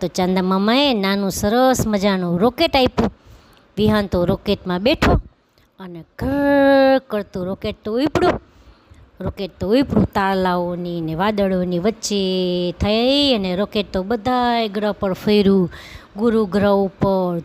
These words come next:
ધૂમકેતુ ઉપર ફરતું ફરતું રોકેટ તો ચાંદા ઉપર ઉતર્યું. ચાંદા પર જોઈએ તો બધાય સફેદ સફેદ ખડકો, સરસ મજાની ગુલાબી જમીન હતી. ત્યાં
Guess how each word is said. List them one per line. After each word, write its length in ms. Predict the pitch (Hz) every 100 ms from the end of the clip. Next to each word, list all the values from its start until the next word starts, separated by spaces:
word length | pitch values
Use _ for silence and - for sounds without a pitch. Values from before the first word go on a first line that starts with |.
| -
ધૂમકેતુ 560 | 226 220 233 214 208
ઉપર 480 | 202 - 202 196 185 - - - -
ફરતું 300 | 208 190 202
ફરતું 800 | 190 214 208 - 269 294 285 202 - - -
રોકેટ 340 | 202 - 180 -
તો 100 | 185
ચાંદા 400 | 170 254 294 339
ઉપર 360 | 359 339 302 277
ઉતર્યું. 300 | 269 254 240 - _ _ _ _ -
ચાંદા 280 | 196 190 180
પર 180 | -
જોઈએ 320 | 180 208 247 226
તો 140 | 202
બધાય 280 | 196 214 196
સફેદ 760 | - 262 - 262 254 240 226
સફેદ 440 | 208 - - 214 185 -
ખડકો, 340 | 254 262 233 226 - - - - -
સરસ 520 | - 247 254 247 -
મજાની 420 | 220 202 214 202
ગુલાબી 460 | 180 208 202 180 185
જમીન 440 | 214 262 311 277
હતી. 300 | 254 - 220 - - - - -
ત્યાં 160 | 190